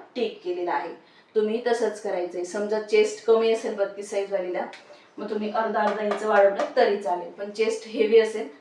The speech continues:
तर पावणे, पावणे एक इंच आपल्याला घ्यायला लागतं. तर अशा पद्धतीने आपण इथं वाढवून घेतलेलं आहे. वाढवताना आपल्याला फक्त इथंच वाढवायचं आहे, इथं कुठल्याही प्रकारे वाढवायचं नाही. जर तिथं वाढवलं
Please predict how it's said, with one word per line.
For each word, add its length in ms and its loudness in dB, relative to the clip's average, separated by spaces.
तर 80 -6
पावणे, 500 2
पावणे 380 0
एक 100 -8
इंच 220 -8
आपल्याला 420 0
घ्यायला 320 4
लागतं. 360 -2
तर 80 2
अशा 180 4
पद्धतीने 480 0
आपण 260 -4
इथं 180 -2
वाढवून 400 2
घेतलेलं 320 -10
आहे. 160 -6
वाढवताना 580 4
आपल्याला 460 2
फक्त 260 -2
इथंच 460 -2
वाढवायचं 520 4
आहे, 260 -2
इथं 260 -4
कुठल्याही 440 0
प्रकारे 500 -2
वाढवायचं 640 0
नाही. 340 -4
जर 200 -2
तिथं 220 -2
वाढवलं 500 4